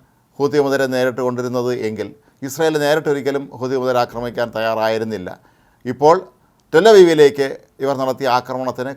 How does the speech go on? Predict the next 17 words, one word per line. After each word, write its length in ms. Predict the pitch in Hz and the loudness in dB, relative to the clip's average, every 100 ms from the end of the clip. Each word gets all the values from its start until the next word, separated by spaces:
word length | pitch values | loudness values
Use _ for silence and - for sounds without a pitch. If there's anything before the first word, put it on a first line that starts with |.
| 127 | -4
കനത്ത 300 | 131 143 175 170 _ _ _ _ | -4 -2 -4 -6 _ _ _ _
തിരിച്ചടിയായിട്ടാണ് 840 | 151 156 185 165 135 120 104 98 127 - _ _ _ - | -4 -2 0 4 4 2 -2 -6 -8 -16 _ _ _ 0
ഹൂതി 200 | 175 202 | 4 4
വിമതർ 300 | 185 180 190 - | 4 4 2 0
തങ്ങളുടെ 300 | 156 160 170 165 | 0 0 0 4
രാജ്യത്ത് 360 | 147 147 147 170 - _ _ _ - | 2 2 -6 -8 -8 _ _ _ -8
കടന്നു 280 | 135 147 180 | -4 -2 0
കയറി 280 | 156 143 151 - _ _ - 131 | 2 2 -2 -8 _ _ -4 -4
ആക്രമിച്ചതിന് 540 | 139 147 147 147 143 - | -2 -8 -4 -6 -6 -12
തിരിച്ചടിയായിട്ടാണ് 760 | - 160 190 160 120 110 104 110 _ _ _ _ - | -8 -4 -4 -2 -4 -4 -8 -10 _ _ _ _ -14
ഇസ്രായേൽ, 360 | 127 139 127 110 - _ _ _ _ _ - | -6 -2 -2 -2 -10 _ _ _ _ _ -8
ആ, 20 | 117 120 117 117 143 | -2 0 -2 -4 -4
യമനിലുള്ള 520 | 131 143 135 107 101 127 - _ _ _ _ _ 135 | -2 -2 -4 -6 -6 -8 -12 _ _ _ _ _ -6
ഹൂതി 200 | 139 143 | -2 0
വിമതരുടെ 360 | 123 120 104 127 | -2 -4 -6 -8
പ്രധാനപ്പെട്ട 560 | 123 120 127 127 123 101 143 - _ _ - | -6 -4 -4 -4 -8 -10 -12 -12 _ _ -6
ആസ്ഥാനങ്ങളിലൊന്നായ 840 | - 147 131 127 113 98 98 98 | -4 -4 -2 -4 -6 -6 -6 -8